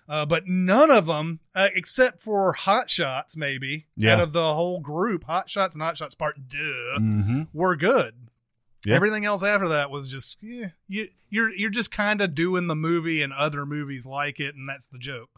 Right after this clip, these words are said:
Speaker 2: Yep.
Speaker 1: Um, and then there's Young Adult. We, uh, we finish off our, our main list with Young Adult, which was another Diablo Cody and Jason
Speaker 2: Man, that's a
Speaker 1: Reitman.
Speaker 2: good movie.
Speaker 1: Very good. Came out of nowhere, and I remember watching this,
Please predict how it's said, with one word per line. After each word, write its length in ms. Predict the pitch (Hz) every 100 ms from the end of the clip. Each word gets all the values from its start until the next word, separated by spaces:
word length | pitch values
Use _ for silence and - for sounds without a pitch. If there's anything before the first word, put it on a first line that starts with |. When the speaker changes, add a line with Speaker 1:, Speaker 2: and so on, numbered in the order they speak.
| 107
Speaker 2:
Yep. 240 | 117 139 - - - - - -
Speaker 1:
Um, 840 | 175 208 233 240 247 240 240 240 240
and 160 | 202 220
then 120 | 226
there's 180 | 214 190
Young 200 | 202 196
Adult. 360 | 180 175 170 -
We, 280 | 180 165 165
uh, 300 | 156 156 156
we 140 | 151 151
finish 360 | - 170 156
off 300 | 165 156 143 151
our, 400 | 143 143 139 156
our 160 | 143
main 320 | 147 151 160
list 280 | 156 139 131
with 120 | 147
Young 180 | 143 147
Adult, 360 | 143 139 139 143
which 160 | 131
was 180 | 139 127
another 300 | 135 143 139
Diablo 500 | 131 135 135 131 131
Cody 540 | 131 147 135 131 127 127
and 100 | 123
Jason 60 |
Speaker 2:
Man, 300 | 123 131 139
that's 180 | 139 139
a 40 | 127
Speaker 1:
Reitman. 120 | -
Speaker 2:
good 280 | 135 131 120
movie. 420 | 127 131 123 107
Speaker 1:
Very 400 | 151 214 311 349
good. 260 | 196 202 180
Came 220 | 233 294
out 160 | 247 202
of 80 |
nowhere, 600 | 185 208 226 175 170 170 175
and 120 | 160
I 40 |
remember 320 | 175 185 180
watching 360 | 175 175 170 170
this, 440 | 175 165 - -